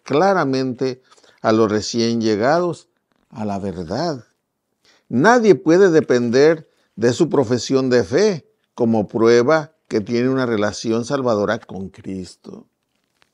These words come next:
No hemos de ser solamente, no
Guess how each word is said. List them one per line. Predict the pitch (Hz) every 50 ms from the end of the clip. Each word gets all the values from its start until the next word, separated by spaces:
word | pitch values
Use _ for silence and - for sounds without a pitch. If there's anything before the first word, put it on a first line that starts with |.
| _ _ _ _ _ _ _ _ _ _ _ -
No | 127 117 123 135 151
hemos | 160 196 214 202 190 185 160
de | 135 131 123
ser | - - 139 135 147 156 165 175 160 143 _ _ _
solamente, | - - - 147 147 160 147 131 123 135 156 165 143 123 101 - 127 117 113 107 - - _ _
no | - 160 151 147 160 175 175 170 165